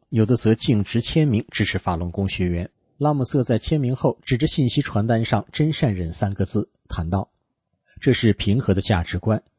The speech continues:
人们应该按照这样的原则去生活，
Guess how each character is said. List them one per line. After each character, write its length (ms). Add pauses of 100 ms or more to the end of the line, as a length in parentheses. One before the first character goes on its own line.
(240)
人 120
们 140
应 160
该 160
按 280
照 180
这 160
样 140
的 100
原 240
则 120
去 160
生 300
活， 240